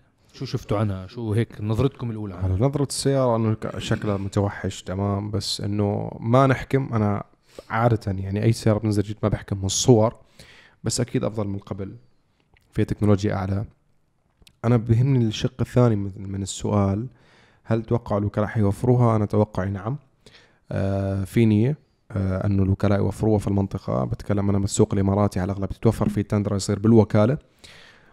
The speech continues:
Speaker 2: وأيضًا منافس نيسان أعتقد ينزل التايتان أيضًا بالوكالة. فهذا الشيء ال-، يعني الجميل أنه يصير في عند المنافسين أنه مرغوبين هاي السيارات، خصوصًا تندرا. آه، مرغوبة مثلًا في الإمارات بكثرة،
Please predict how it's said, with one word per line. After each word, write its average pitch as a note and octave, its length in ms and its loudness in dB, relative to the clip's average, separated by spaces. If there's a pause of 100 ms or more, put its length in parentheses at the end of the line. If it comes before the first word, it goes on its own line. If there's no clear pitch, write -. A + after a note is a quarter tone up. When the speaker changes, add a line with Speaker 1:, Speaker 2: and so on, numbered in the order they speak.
(120)
Speaker 2:
وأيضًا B2 420 4
منافس A#2+ 540 4
نيسان G2 280 0
أعتقد F#2 340 -6
ينزل G2 280 -6
التايتان G2 400 -6
أيضًا F#2+ 220 -4
بالوكالة. F#2+ 800 -2 (460)
فهذا G#2 440 2
الشيء A#2 360 2
ال-، G2+ 420 0 (320)
يعني G#2+ 160 2
الجميل A2+ 500 8
أنه G#2 120 0
يصير G2+ 240 0
في - 100 -4
عند G2 120 0
المنافسين G2+ 600 2
أنه G#2+ 120 4
مرغوبين A2 460 8
هاي F#2+ 140 0
السيارات، G2 480 -2
خصوصًا A#2 500 2
تندرا. G2+ 400 2 (720)
آه، F#2+ 180 -4
مرغوبة G#2+ 380 4
مثلًا F#2 260 -4
في - 80 -10
الإمارات G2 560 -4
بكثرة، G#2 500 -4